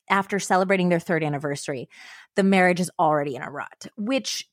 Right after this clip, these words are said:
totally makes sense because they've had two kids. So they have a toddler and an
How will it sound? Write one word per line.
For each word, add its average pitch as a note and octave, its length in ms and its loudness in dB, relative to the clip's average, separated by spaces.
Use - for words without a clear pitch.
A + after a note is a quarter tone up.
totally D#4 540 4
makes A#3 240 2
sense C4 360 0
because A3+ 460 -2
they've A#3 240 2
had G#3+ 400 -2
two B3 240 0
kids. B3+ 380 0
So F#3+ 80 2
they G3 100 4
have A3 140 2
a G3+ 60 -2
toddler G3+ 580 2
and F3 180 0
an D3+ 300 -2